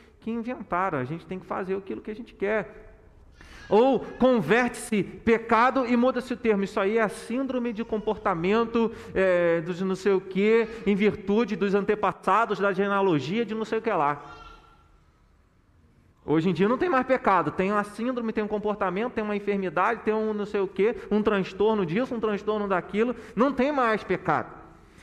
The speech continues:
Então é isso que É, alguns teólogos querem dizer quando falam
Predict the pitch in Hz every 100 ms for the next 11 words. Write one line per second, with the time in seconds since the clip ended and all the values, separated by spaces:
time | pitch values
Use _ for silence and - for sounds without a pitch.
0 | - 190 277 269 247 254 302 320 320 202
1 | - 214 208 156 - - - - - -
2 | - - 123 127 120 - 131 170 - 208
3 | 247 214 185 143 180 208 202 - 185 202